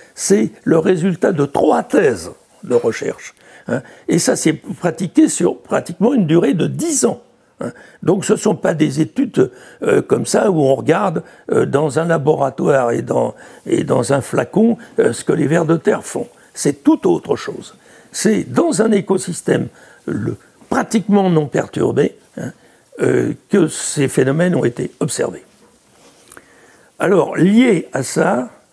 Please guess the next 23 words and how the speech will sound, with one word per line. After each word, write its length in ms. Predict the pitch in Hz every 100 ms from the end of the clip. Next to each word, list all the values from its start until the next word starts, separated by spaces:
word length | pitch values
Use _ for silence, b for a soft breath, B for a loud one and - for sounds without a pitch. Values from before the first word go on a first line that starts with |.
| _ _
on 220 | 208 214
sait 440 | 156 - 311 190 90 - _ b b b -
qu'une 400 | - - 165 156
quantité 480 | 160 160 - - -
considérable 680 | 233 226 185 156 156 - 147
de 100 | 120
carbone 580 | - 131 127 143 196 - B B B
est 220 | 156 156
également 480 | 147 135 143 151 156
en 120 | 131
jeu. 240 | 104 98 98 _ b b b b b
Malheureusement, 720 | 123 156 180 156 160 190 190
on 100 | 156
n'a 160 | 147 147
pas 200 | - -
pu 200 | 160 190
refaire 440 | 170 160 - -
cette 220 | - 120 -
expérience-là 800 | 117 - 127 123 - 170 214 - B B B B
avec, 480 | - 135 160 156 170
euh, 200 | - 113
du 240 | 160 131
carbone 540 | - 151 135 170 180